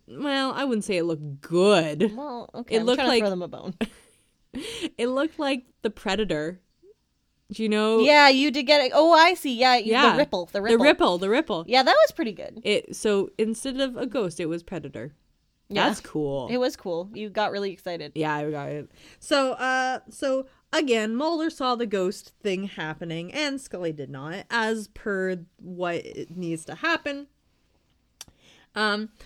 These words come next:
Speaker 1: so they take Lauren to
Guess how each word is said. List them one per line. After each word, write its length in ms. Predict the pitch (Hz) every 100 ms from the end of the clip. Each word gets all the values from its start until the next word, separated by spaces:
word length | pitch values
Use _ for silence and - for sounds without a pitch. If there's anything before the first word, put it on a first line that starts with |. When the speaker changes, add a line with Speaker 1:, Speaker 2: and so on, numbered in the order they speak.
| - _
Speaker 1:
so 200 | - 233
they 180 | 254
take 380 | 240 302 320 311
Lauren 520 | 254 247 240 240 240
to 800 | 247 - 247 240 233 226 226 214